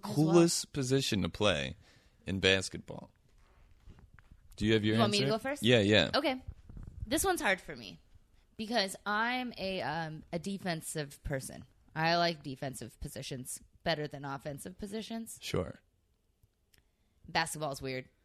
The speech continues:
Speaker 1: you know.
Speaker 2: You gotta play both.
Speaker 1: You gotta play both.
Speaker 2: Simulta-, all the time.
Speaker 1: So
Speaker 2: Back and
Speaker 1: it's
Speaker 2: forth.
Speaker 1: Exactly. So it's like, <sighs>
Speaker 2: If we're going
Speaker 1: it's, I,
Speaker 2: through
Speaker 1: like, I, I feel like I,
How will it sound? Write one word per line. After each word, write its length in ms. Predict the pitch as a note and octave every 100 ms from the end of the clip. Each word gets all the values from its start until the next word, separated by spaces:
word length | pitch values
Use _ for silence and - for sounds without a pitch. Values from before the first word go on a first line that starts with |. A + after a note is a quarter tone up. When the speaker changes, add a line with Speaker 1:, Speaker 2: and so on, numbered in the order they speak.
| _ -
Speaker 1:
you 100 | D#3
know. 200 | C3+ C#3
Speaker 2:
You 80 | G2+
gotta 200 | G2+ F#2+
play 180 | F2 F#2+
both. 320 | F#2 A2+ B2+ E3
Speaker 1:
You 100 | D#3+
gotta 260 | D3+ C#3+
play 140 | D#3 C#3
both. 360 | B2 D3+ -
Speaker 2:
Simulta-, 500 | - G2+ G#2 A2 - -
all 220 | G#2+ A#2+
the 120 | A#2
time. 360 | A2 A#2 C#3 - - - - -
Speaker 1:
So 180 | - G3
Speaker 2:
Back 160 | F#3+ -
and 80 | A#2+
Speaker 1:
it's 80 |
Speaker 2:
forth. 300 | - C#3+ A2 - -
Speaker 1:
Exactly. 640 | F#3+ E3+ F3+ - D3+ - - - _ - _ - - - - _ _ -
So 280 | - A#3
it's 300 | G#3+ G3+ -
like, 300 | A#3 A3+ G3+ -
<sighs> 60 | G#3 G#3 F#3+ - - _ - -
Speaker 2:
If 80 | -
we're 80 | A2+
going 280 | D3+ G#3+ G#3
Speaker 1:
it's, 60 | C4
I, 220 | - -
Speaker 2:
through 100 | -
Speaker 1:
like, 200 | C#4 B3+ -
I, 260 | A#3+ C4 C4
I 140 | A#3+ A#3+
feel 400 | - C4 C4 D4
like 300 | C#4+ C4+ - _
I, 500 | G#3 G#3 G#3+ G#3+ G#3+